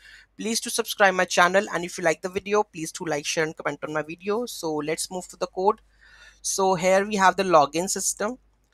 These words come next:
So the la-, last we have done with the, this one. So we, here we have the, no, this we done later. Email also. So let's do the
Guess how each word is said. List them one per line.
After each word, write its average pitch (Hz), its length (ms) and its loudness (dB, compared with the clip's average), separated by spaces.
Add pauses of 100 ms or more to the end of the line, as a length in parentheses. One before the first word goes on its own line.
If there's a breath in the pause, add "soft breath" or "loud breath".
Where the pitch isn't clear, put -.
So 175 320 0
the 165 160 2
la-, 160 260 2
last 156 460 6
we 208 140 -10
have 175 420 2
done 160 260 2
with 156 260 -6
the, 147 300 -2
this 156 240 -8
one. 180 280 -4
So 175 180 -8
we, 160 120 -10
here 156 180 -4
we 156 100 -8
have 151 200 -6 (180)
the, - 160 -14
no, 165 420 -2 (200)
this 170 260 -6
we 165 240 -8 (480)
done 147 220 -2
later. 196 500 4 (720 soft breath)
Email 175 440 -4
also. 180 600 -2 (600)
So 78 420 -8
let's - 380 -4 (100)
do 165 240 -8
the 190 260 0